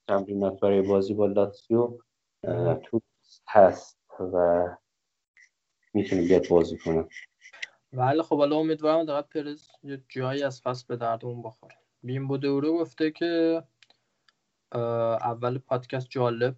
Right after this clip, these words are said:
Speaker 2: بود برای من، بحث بین آگوهادی، سر بازی قدیمی و بازیکنایی که به، اه،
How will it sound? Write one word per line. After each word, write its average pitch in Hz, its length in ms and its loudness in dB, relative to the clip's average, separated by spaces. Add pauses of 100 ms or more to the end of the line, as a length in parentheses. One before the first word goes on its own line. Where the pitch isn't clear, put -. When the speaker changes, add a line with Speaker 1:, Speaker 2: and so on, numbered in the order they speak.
Speaker 2:
بود 165 220 -4
برای 160 340 2
من، 156 360 -4
بحث 127 320 0
بین 131 140 -8
آگوهادی، 120 840 -10
سر 120 240 -6
بازی 117 300 -8
قدیمی 117 420 -10
و 135 120 -6
بازیکنایی 113 720 -8
که - 140 -14
به، 123 400 -4 (960)
اه، 107 600 -8